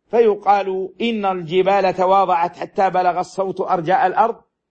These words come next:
وأسمع من في الأرحام والأصلاب، وأجابه كل شيء سمعه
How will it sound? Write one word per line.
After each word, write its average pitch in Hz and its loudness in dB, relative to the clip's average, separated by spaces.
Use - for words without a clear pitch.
وأسمع 185 -2
من 196 -6
في 170 0
الأرحام 185 -2
والأصلاب، 185 0
وأجابه 180 0
كل 196 -4
شيء 190 -2
سمعه 180 -4